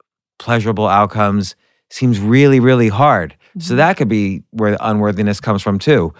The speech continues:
Speaker 1: Like, "Oh, I've already been trying for thirty, forty years.
Speaker 2: Mm-hmm.
Speaker 1: It's, it's so hard. I must not be good at it."
Speaker 2: And,
Speaker 1: And,
Speaker 2: yeah.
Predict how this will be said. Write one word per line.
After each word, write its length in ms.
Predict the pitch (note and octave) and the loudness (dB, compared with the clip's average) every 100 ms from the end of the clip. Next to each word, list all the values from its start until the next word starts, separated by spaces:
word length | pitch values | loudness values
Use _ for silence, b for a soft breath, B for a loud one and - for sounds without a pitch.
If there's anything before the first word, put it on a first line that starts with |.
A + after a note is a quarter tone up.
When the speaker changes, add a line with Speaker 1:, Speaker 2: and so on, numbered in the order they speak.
| b b | b b
Speaker 1:
Like, 180 | A2+ A2 - | -2 -2 -4
"Oh, 240 | C3+ D3 | -4 -4
I've 160 | G#2 G2+ | -6 -2
already 260 | C3+ C#3 A#2 | 0 2 0
been 120 | G2 | -2
trying 340 | - C#3 E3 | 0 0 0
for 80 | F#2 | -2
thirty, 260 | A2+ A#2 A2 | 2 2 2
forty 320 | A#2 A2 G#2 | 2 2 4
years. 220 | - A3+ | 4 4
Speaker 2:
Mm-hmm. 60 | C4 | 2
Speaker 1:
It's, 200 | F4+ - B B | -2 -8 B B
it's 160 | G#2+ | -2
so 180 | - B2+ | 2 2
hard. 280 | D3+ E3+ A#2+ | 4 4 2
I 60 | A2+ | 0
must 260 | C3 B2+ | -2 -2
not 220 | B2 A#2 A#2+ | -2 -2 -2
be 340 | B2 B2 A2 b b | 0 -2 -4 b b
good 200 | - F3 | 2 4
at 180 | C#3 G#2 | 4 2
it." 160 | F#2 E2 - _ _ - | 0 -6 -14 _ _ -4
Speaker 2:
And, 160 | D#3 B2+ | 0 2
Speaker 1:
And, 180 | A#2 - F3 | 0 -4 -4
Speaker 2:
yeah. 220 | G#3+ | -4